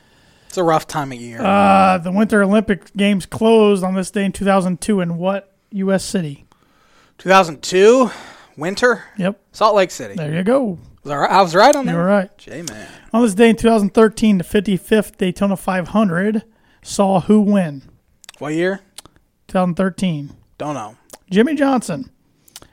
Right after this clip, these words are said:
Speaker 2: won his second Great American Race. Danica Patrick was also the first female to start from the pole position.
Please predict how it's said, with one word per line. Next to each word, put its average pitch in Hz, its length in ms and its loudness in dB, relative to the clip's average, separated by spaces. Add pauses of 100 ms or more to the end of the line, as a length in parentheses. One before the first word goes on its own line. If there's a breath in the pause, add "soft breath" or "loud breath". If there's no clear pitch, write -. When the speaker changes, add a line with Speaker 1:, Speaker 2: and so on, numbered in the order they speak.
(120 loud breath)
Speaker 2:
won 185 160 -2
his 175 120 -4
second 190 360 -2
Great 180 180 0
American 180 340 -2
Race. 190 340 -4
Danica 185 380 -4
Patrick 208 440 -4
was 165 100 -8
also 170 220 -6
the 170 80 -8
first - 260 -6
female 185 340 -2
to 160 60 -10
start 180 260 -6
from 190 120 -8
the 175 80 -6
pole 196 220 -4
position. 202 540 -2